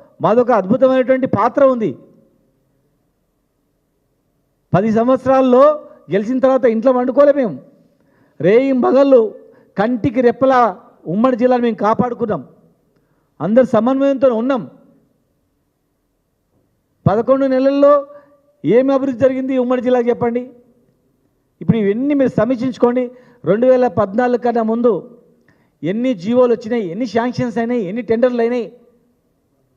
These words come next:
చెప్పండి. జోగులాంబ ఆలయానికి కూడా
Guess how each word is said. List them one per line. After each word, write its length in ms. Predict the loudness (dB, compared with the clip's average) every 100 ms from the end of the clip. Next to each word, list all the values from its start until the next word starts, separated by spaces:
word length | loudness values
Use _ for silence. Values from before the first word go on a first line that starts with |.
| _ _ -4
చెప్పండి. 400 | -2 -2 -6 -12 _ _ _ _ _ _ _ _ _ _ _ _ _
జోగులాంబ 560 | 0 2 2 0 0 -2
ఆలయానికి 580 | 0 2 2 2 0 0
కూడా 320 | 0 0